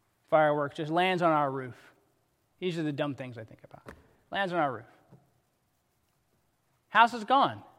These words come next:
And my next thought was,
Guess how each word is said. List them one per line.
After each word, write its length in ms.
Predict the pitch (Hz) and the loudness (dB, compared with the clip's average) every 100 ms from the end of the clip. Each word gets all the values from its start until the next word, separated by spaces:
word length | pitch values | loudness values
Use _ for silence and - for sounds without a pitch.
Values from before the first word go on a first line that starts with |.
| _ _ _ _ _ _ _ _ _ _ _ _ _ _ _ _ _ _ _ _ - | _ _ _ _ _ _ _ _ _ _ _ _ _ _ _ _ _ _ _ _ -4
And 120 | 175 | 0
my 120 | 165 | 2
next 180 | 202 - | 2 4
thought 140 | 160 | 2
was, 200 | 151 151 | 2 0